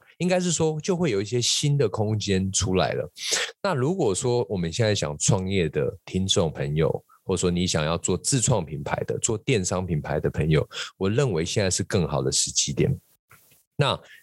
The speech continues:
大家可以去了解到说，你以后也要销售东西、销售你的服务，其实数位媒体就是你店的入口了。好，以前大家会去看说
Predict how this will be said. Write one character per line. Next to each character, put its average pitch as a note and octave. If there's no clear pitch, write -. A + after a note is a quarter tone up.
大 C#3
家 A#2+
可 A2
以 F#2
去 -
了 E2+
解 E2
到 E2
说， D#2+
你 C3+
以 G2
后 G2
也 E2
要 F2
销 F#2+
售 F#2
东 E2+
西、 F2
销 F#2+
售 F#2+
你 D#2
的 D2+
服 -
务， D#2
其 B2
实 A#2+
数 B2
位 B2
媒 E2+
体 -
就 D#3
是 C3
你 E2+
店 G2
的 C#2+
入 E2+
口 -
了。 -
好， E2+
以 A#2+
前 A2
大 C#3+
家 C#3
会 C#3
去 A#2+
看 A#2+
说 G#2+